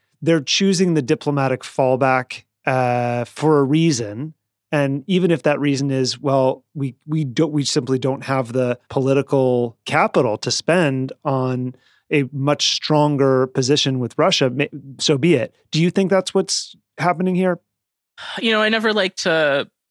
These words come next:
Speaker 2: to prognosticate what's happening
Speaker 1: Yeah.
Speaker 2: in other people's heads.
Speaker 1: That's
Speaker 2: I,
Speaker 1: fair.
Speaker 2: it, just because it's, it's, it's not fair to them either. And I don't, you know, I'm not looking at the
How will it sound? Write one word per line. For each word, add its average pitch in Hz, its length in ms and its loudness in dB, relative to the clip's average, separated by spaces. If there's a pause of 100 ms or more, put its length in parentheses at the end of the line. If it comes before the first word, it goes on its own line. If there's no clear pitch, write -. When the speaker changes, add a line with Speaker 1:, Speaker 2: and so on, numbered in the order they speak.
(120)
Speaker 2:
to 175 120 -4
prognosticate 151 880 -2
what's - 160 -8
happening 127 340 0
Speaker 1:
Yeah. 127 40 -4
Speaker 2:
in 131 60 -4
other 139 180 -2
people's 135 360 -8
heads. 127 300 -2
Speaker 1:
That's 139 140 4
Speaker 2:
I, 196 80 2
Speaker 1:
fair. 190 200 2 (840)
Speaker 2:
it, - 240 0
just 262 220 -2
because 220 240 0
it's, - 200 -6
it's, - 220 -4
it's 196 180 -2
not 208 180 0
fair 185 140 0
to 170 80 0
them 156 240 0
either. 147 360 0
And 160 180 2
I 202 160 2
don't, 202 220 0
you 180 60 2
know, 185 100 0
I'm 190 160 0
not 180 180 0
looking 170 300 -2
at 156 100 -6
the 160 120 0